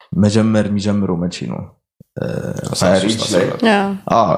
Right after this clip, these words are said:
Speaker 1: ያንን ሰዓት ላይ ሰፕረስ መደረግ ያለበት አይመስለኝም። እ፣ እና እኩዮች ከእኩዮች ጋር ዴት ካደረጉ እና ግልጽ በሆነ አሁን እኛ እዚህ ጋር ወደ ሳሎን እያልን እንደምናወራው፣
Speaker 3: ም።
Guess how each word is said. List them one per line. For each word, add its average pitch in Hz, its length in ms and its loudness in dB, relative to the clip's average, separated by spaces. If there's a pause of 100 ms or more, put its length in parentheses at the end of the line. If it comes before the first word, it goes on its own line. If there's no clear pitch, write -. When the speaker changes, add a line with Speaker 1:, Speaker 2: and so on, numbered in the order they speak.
Speaker 1:
ያንን 117 380 4
ሰዓት 113 320 2
ላይ 151 180 4
ሰፕረስ - 420 -2
መደረግ 107 420 2
ያለበት 101 440 -2
አይመስለኝም። 95 500 -4 (760)
እ፣ - 100 4 (340)
እና 104 180 4 (960)
እኩዮች 127 500 2
ከእኩዮች 107 480 -2
ጋር 104 180 2
ዴት 104 200 0
ካደረጉ 90 480 0 (580)
እና 95 140 0 (120)
ግልጽ 110 340 0
በሆነ 104 300 2
አሁን 107 220 2
እኛ 98 200 2
እዚህ 92 240 0
ጋር 92 200 2
ወደ 98 240 2
ሳሎን 101 360 0
እያልን 95 360 -6 (500)
እንደምናወራው፣ 107 800 2 (200)
Speaker 3:
ም። 220 160 -4